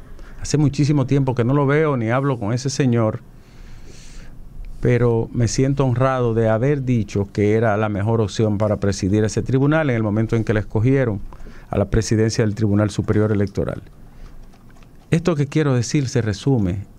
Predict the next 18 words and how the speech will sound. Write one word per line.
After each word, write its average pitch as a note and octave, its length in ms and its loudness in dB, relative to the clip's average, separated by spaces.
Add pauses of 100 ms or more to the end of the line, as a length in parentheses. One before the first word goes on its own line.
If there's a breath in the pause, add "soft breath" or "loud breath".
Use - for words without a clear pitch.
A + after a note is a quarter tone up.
(240)
en A2+ 100 0
que B2 140 0
los A#2 160 2
jueces C3+ 600 0 (340 loud breath)
de A2 140 2
la C3+ 160 2
República A2+ 520 0
no B2+ 140 4
deben C#3+ 180 2
de B2+ 100 2
tener A#2+ 260 0
más B2 200 2
compromiso A2+ 680 0
que G#2 140 0
su D3 260 0
conocimiento, G#2+ 880 2
su - 420 0
sabiduría A#2 1120 2